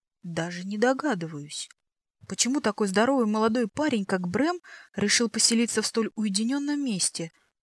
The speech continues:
Что вы знаете о его прежней жизни?» «Я не думаю, что кто-нибудь действительно знает историю его жизни». «Вы зовёте его Брэм, мисс Кэрролл.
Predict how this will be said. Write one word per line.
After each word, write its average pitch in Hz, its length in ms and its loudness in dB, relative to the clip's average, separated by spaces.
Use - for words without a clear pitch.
Что - 240 -4
вы 202 100 2
знаете 240 460 0
о 180 60 2
его 214 160 4
прежней 254 400 -2
жизни?» 170 480 -8
«Я 196 640 0
не 214 240 -2
думаю, 247 580 0
что - 220 -2
кто-нибудь 202 540 -4
действительно 220 760 -2
знает 190 400 -4
историю 185 580 -6
его 175 240 -8
жизни». 156 520 -12
«Вы 185 240 -6
зовёте 190 480 -2
его 226 180 0
Брэм, 247 320 2
мисс 185 200 0
Кэрролл. 170 420 -2